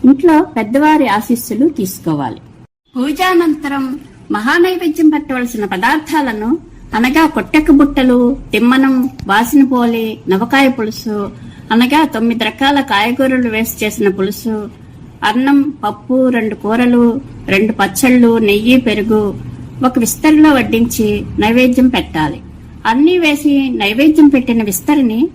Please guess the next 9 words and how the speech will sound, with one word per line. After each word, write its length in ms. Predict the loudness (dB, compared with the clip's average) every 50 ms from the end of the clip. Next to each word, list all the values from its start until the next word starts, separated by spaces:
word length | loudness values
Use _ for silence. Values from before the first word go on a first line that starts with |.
| -12 -20 -20 -20 -20 -20 -14 -6 -4
చాకలికి 460 | -2 -2 0 0 -2 -2 0 0 0
ఇవ్వాలి. 480 | 0 0 -2 -2 -2 -2 -2 -2 -4 -6 -12 -20 -20 -20 -20 -20 -2 4
ఈ 120 | 6 6 6
నైవేద్యం 680 | 6 4 2 0 0 0 0 0 2 4 4 6 6 4
చాకలి 600 | 2 -4 -16 -12 -6 -2 -2 -2 0 2 0 0
పట్టుకెళ్లే 600 | 2 0 -6 -4 -6 -4 -2 -2 -2 0 0 0
వరకు 320 | 0 -2 -2 -4 -6 -8 -6 -6 -6 -8 -10 -14 -20 -20 -20 -20 -20 -20 -16 -8
వ్రతం 500 | -4 -2 -2 -2 0 2 6 6 6 6 4 2
పూజ 220 | 0 0 0